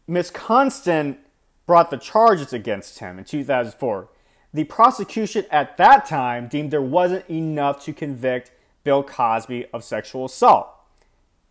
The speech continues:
Now, in the military world, right, in the U C M J world, military, uh, uniform code of justice, in that world,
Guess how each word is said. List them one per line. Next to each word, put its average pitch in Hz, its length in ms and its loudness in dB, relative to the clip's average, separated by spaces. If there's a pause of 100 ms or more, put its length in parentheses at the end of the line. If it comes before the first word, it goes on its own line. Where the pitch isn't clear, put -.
(240)
Now, 160 400 2 (840)
in 180 440 2 (340)
the 165 120 -4
military 175 800 4
world, 95 640 -8
right, 120 240 0 (160)
in 143 160 -6
the 135 200 -6 (640)
U 190 160 -2
C 208 220 -4
M 165 140 -2
J 165 280 4
world, 147 360 4
military, 156 540 -2 (720)
uh, 131 280 0 (120)
uniform 156 520 -4
code 156 240 -2
of 127 100 -4
justice, 117 800 -6 (1500)
in 185 200 0
that 233 260 6
world, 113 520 -4